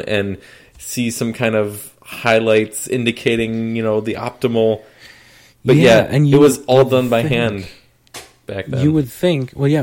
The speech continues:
Speaker 2: and you would think nowadays they would run that stuff through computers and have an exact answer on what brace pattern is the best. But companies are still coming up with new bracing patterns. It's crazy.
Speaker 1: Really? Huh.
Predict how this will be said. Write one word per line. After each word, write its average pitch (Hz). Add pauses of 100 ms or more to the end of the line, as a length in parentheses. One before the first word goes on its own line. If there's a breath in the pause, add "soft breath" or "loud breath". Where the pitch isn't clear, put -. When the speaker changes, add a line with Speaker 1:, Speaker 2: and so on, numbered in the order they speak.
Speaker 2:
and 135
you 135
would 117
think 170
nowadays 107
they 82
would 80
run 80
that 73
stuff 85
through 80
computers 87
and 92
have 90 (100)
an 85 (100)
exact 92
answer 98
on 76
what 82
brace 92
pattern 76
is 78
the -
best. - (360 loud breath)
But 104 (140)
companies 131
are 87
still -
coming 117
up 123
with 101
new 110
bracing 110
patterns. 78
It's 135
crazy. 170
Speaker 1:
Really? 92 (240)
Huh. 143